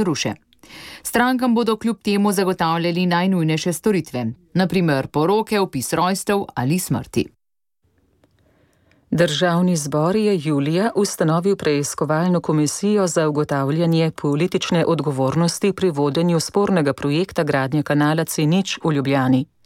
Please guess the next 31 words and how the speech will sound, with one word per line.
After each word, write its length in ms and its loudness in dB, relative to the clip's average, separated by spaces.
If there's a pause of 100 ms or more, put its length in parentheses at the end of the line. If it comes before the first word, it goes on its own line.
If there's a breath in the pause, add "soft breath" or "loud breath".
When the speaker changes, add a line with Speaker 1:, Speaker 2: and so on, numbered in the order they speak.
(540 loud breath)
Speaker 2:
Komisija, 680 2
v 80 0
kateri 360 0
je 120 2
po 220 0
en 240 2
poslanec 640 0
iz 200 -2
vseh 320 -2
poslanskih 640 0
skupin, 460 0 (340 loud breath)
je 140 2
v 80 0
tem 240 0
času 420 -2
pridobila 540 0
že 320 0
zajetno 560 0
količino 560 0
dokumentacije. 920 0 (600 loud breath)
Ta 180 2
po 120 -2
besedah 500 0
vodje 280 2
komisije, 680 0
poslanke 640 0
S 220 0
D 160 0
S 340 0
Anje 320 2
Bah 240 0